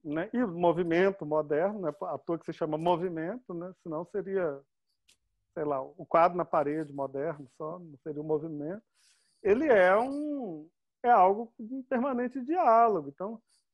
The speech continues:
sim, eu acho que sim, você tem muita razão em dizer que o, o Man é uma obra fundamental da arquitetura brasileira.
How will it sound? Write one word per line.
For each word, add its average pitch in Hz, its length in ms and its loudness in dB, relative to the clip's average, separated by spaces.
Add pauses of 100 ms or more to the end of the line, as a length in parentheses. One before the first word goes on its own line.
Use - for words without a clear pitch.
sim, 277 520 -4 (100)
eu 180 180 0
acho 226 380 4
que 233 160 -6
sim, 226 360 -2
você 226 200 -6
tem 190 160 -10
muita 196 260 -4
razão 190 540 -2 (720)
em 185 100 -4
dizer 180 480 0
que - 160 -10
o, 160 420 -4
o 208 120 -4
Man 180 500 0
é 175 40 -10
uma 170 120 -4
obra 175 200 -4
fundamental 185 840 -2
da 262 100 -4
arquitetura 185 500 -10
brasileira. 165 640 -8